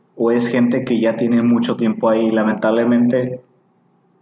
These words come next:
a veces el tiempo es el peor enemigo del maestro porque no se actualizan. Y aparte, o sea,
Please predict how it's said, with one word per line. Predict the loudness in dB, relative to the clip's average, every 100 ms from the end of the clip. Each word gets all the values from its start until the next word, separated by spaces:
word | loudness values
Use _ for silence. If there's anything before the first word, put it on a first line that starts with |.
| -8
a | -2
veces | 0 0 -2
el | -2 -2
tiempo | -2 -2 0 0
es | 0
el | 0 0
peor | 0 2
enemigo | 0 0 0 0
del | 0
maestro | 0 0 0 -2 -4
porque | -4 -4 -6 -6
no | -2 0 0
se | 0
actualizan. | -2 0 0 0 -2 -4 -4 -4
Y |
aparte, | -4 0 -2 -2
o | -2
sea, | 0 0 -2